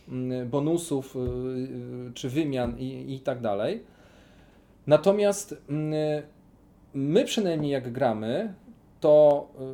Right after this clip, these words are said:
bo ten tor rozwoju jest, e, też punktowany, o czym trzeba powiedzieć, czyli warto tak jakby ten trzeci od dołu, drugi od dołu, y, przepraszam, trzeci od góry, drugi od, od góry i pierwszy od góry, to jest te, te pola, które są punktowane po cztery punkty każdy.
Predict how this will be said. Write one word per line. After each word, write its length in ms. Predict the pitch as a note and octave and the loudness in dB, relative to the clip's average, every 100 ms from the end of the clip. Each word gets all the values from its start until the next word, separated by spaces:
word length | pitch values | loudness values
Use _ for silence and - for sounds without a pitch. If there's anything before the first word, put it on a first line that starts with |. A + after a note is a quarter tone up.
| B2+ C3 C3+ C3+ C3+ | -12 -14 -12 -12 -10
bo 200 | C3 C#3 | -4 -2
ten 180 | D#3 D3 | -2 2
tor 200 | E3 D3 | 2 2
rozwoju 480 | C#3+ C3 D3 C#3+ | 0 2 0 2
jest, 340 | C3+ C3+ - - A#2+ B2+ B2 C3 | -2 -4 -6 -4 -4 -6 -10 -8
e, 60 | |
też 180 | C3 C#3+ | -6 -4
punktowany, 600 | D3+ C#3 D3 D#3+ C#3+ A#2 | -4 -2 0 2 2 0
o 60 | A2+ | -4
czym 180 | B2 | -8
trzeba 460 | A#2 C3 A#2 A#2 A2+ | -8 -6 -2 -2 -4
powiedzieć, 480 | - A#2+ A#2+ A2+ G#2 | -6 -6 -6 -8 -12
czyli 200 | A#2 A2 | -10 -4
warto 380 | C3 C3+ C3 B2 | -4 -4 -4 -4
tak 200 | A#2+ C3 | -4 -4
jakby 360 | B2 A#2+ A#2+ A#2+ - - - | -4 -4 -4 -6 -20 -12 -6
ten 260 | B2 A#2 A#2 | -4 -4 -6
trzeci 500 | - D#3+ D3+ D#3 C#3+ | -2 -2 -2 -4 -6
od 160 | C3+ | -4
dołu, 340 | C3 D3 D#3 C#3 | 2 4 4 0
drugi 280 | B2+ C#3 C#3 | -4 -2 -2
od 180 | B2+ | -2
dołu, 500 | C3 C#3+ C#3 C#3+ D3 | 0 0 0 -4 -2
y, 80 | D3 C#3+ | -2 -2
przepraszam, 340 | - D3+ C#3 | -2 0 0
trzeci 300 | B2+ E3+ E3 | -2 -4 -2
od 100 | D3+ | -2
góry, 240 | C3+ D3+ C#3+ | -2 -2 -2
drugi 280 | D3 D3 C#3 | -2 -2 -2
od, 320 | C3 B2 C3 | -2 -8 -6
od 200 | C#3 C3+ | -6 -4
góry 280 | C#3 D3 C3+ | -4 -2 -2
i 100 | A#2+ | -2
pierwszy 380 | D3+ D#3 - | -2 -2 -2
od 80 | C3 | -4
góry, 220 | C3 C#3 B2+ | -2 -2 -2
to 120 | C3 | -4
jest 180 | C3 - | -6 -4
te, 120 | C3 | -4
te 120 | C3 | -4
pola, 260 | - D3 C3+ | 0 0 0
które 220 | - B2+ | -2 -4
są 160 | C#3+ | -6
punktowane 520 | C3 C#3 - C3 C3 B2 | -6 -6 -6 -4 -4 -4
po 120 | B2+ | -8
cztery 280 | - D3 C3 | -6 -4 -4
punkty 280 | C3 - | -8 -8
każdy. 420 | B2+ A2+ G2+ C#3 | -2 -2 -2 -4